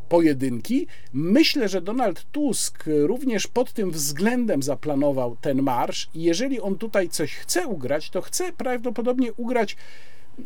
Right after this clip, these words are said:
właśnie ten pakt senacki i swoją dominację tutaj, ponieważ kwestia jednej listy to już nie jest aktualne. Wiadomo, tego nie będzie, tutaj już nie ma się o co bić, ale jeżeli chodzi o Senat, to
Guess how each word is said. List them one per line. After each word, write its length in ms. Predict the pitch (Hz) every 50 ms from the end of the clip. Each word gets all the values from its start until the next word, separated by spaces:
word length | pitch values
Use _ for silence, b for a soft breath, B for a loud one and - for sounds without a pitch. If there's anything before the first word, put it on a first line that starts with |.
| - -
właśnie 520 | 151 170 214 240 247 - - - 226 196 -
ten 260 | - 233 226 226 202
pakt 320 | - - 208 202 - -
senacki 480 | - - 196 196 190 185 190 - - 156
i 60 | 135
swoją 360 | - - 208 214 214 196 180
dominację 600 | 170 175 170 175 170 185 208 208 202 - - 175 -
tutaj, 420 | - - 214 190 - 110 110 -
ponieważ 400 | - 180 254 294 - 247 220 -
kwestia 360 | - - 277 262 - - 254
jednej 380 | 226 247 254 240 240 233 226 233
listy 560 | 233 233 214 - - - 233 226 226 233 233 - - - - - -
to 180 | - 285 269 262
już 440 | 262 247 240 240 214 - - - -
nie 160 | 233 240 226
jest 300 | 208 190 170 160 - -
aktualne. 680 | 175 160 - - 180 175 165 147 - 110 - 214 208 - - - - - - - 269 247 226 220 233 247
Wiadomo, 460 | 214 247 247 233 233 196 180 170 165 - -
tego 240 | - 277 240 262 254
nie 140 | 254 247 233
będzie, 440 | 208 233 220 185 160 127 107 117 -
tutaj 300 | - 220 - 220 208 208
już 180 | 202 196 -
nie 120 | 214 220 208
ma 120 | 196 190
się 160 | - - 208
o 80 | 196 -
co 140 | - 185 196
bić, 280 | 220 233 131 - - B B B B B B B B
ale 280 | B 185 196 175 151 143
jeżeli 320 | 139 135 131 139 139 139
chodzi 260 | 131 156 135 127 127
o 60 | 120 113
Senat, 520 | - - 320 370 226 156 143 - - -
to 220 | - 233 247 294